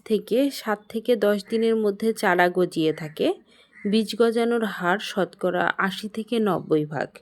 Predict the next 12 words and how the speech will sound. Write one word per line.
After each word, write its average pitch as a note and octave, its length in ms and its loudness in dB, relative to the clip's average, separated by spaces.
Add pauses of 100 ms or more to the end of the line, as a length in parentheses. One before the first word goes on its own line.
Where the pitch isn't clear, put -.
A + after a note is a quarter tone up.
(580)
এছাড়া B3 440 0
নার্সারির A3+ 760 2
বীজতলায় G#3+ 760 0 (460)
ডালপালা G3+ 680 4
কাটিংয়ের A3 480 0
মাধ্যমেও A3+ 720 -2
কিন্তু C4+ 380 -2 (440)
এর G#3+ 220 2
চারা F#3+ 340 4
উৎপাদন F3 420 0
করা D#3+ 300 2
যায়। E3 280 2